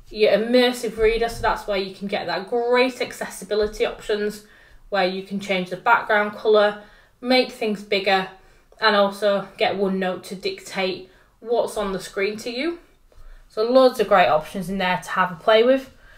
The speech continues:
and across the right hand side. And the final thing I will say is you've got the share option on the right, and I'm just gonna click on that so you can see.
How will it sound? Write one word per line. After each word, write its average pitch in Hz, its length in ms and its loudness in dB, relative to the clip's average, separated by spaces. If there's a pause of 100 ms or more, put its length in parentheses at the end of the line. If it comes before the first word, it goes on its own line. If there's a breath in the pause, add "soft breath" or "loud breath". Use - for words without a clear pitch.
(220 soft breath)
and 202 100 -4
across 240 520 0
the 196 80 -8
right 185 180 0
hand 170 200 -8
side. 170 380 0 (580 soft breath)
And 208 140 -2
the 214 60 2
final 277 420 2
thing 254 200 -4
I 208 80 4
will 262 260 4
say 175 360 -2
is 180 180 -4
you've 196 120 -8
got - 200 0
the 226 60 -6
share 202 440 2
option - 300 -6
on 190 100 -4
the 190 100 -2
right, 262 300 2 (480 loud breath)
and 233 80 -2
I'm 254 100 4
just 294 160 -2
gonna 277 160 0
click 262 260 -2
on 202 120 -2
that - 180 -2
so - 100 -8
you 196 160 -6
can 196 200 -8
see. 240 420 -4